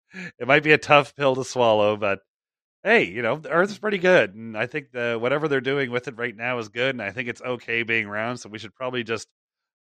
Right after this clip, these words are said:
leave it alone. <laughs> Yeah, yeah, I, I, going through all that, and I remember, uh, some of the ones that, uh, Mister Ventura was talking about was, like,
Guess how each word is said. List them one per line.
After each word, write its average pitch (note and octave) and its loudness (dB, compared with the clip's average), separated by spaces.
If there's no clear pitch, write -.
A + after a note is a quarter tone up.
leave A#2 4
it B2 2
alone. A2 -2
<laughs> - -20
Yeah, B2 -10
yeah, D3 2
I, A2 -2
I, B2+ -4
going E3 0
through E3+ -4
all D#3 2
that, D3 2
and A2+ -10
I A#2+ -2
remember, A#2+ -4
uh, G2 -4
some C3+ -2
of B2 -2
the A2 -4
ones A2+ -6
that, G2+ -6
uh, F#2 -6
Mister B2 -10
Ventura A#2+ 0
was G#2+ -6
talking F#2+ -8
about F#2 -8
was, F#2+ -12
like, F#2+ -10